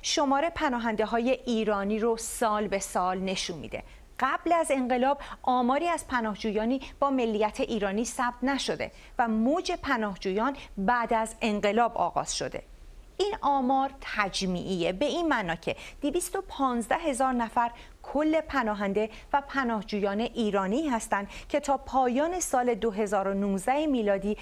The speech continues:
در کشورهای جهان یکی از این دو وضعیت رو داشتن. بعضی از پناهجویان بر اساس قوانین کشور میزبان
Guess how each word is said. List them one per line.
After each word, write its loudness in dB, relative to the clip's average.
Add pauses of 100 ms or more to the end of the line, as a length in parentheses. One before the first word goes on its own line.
(160)
در 0
کشورهای 0
جهان 0 (220)
یکی 0
از 0
این 2
دو 2
وضعیت 0
رو -4
داشتن. -6 (600)
بعضی 2
از 0
پناهجویان -2 (240)
بر 2
اساس -2
قوانین 0
کشور 0
میزبان 0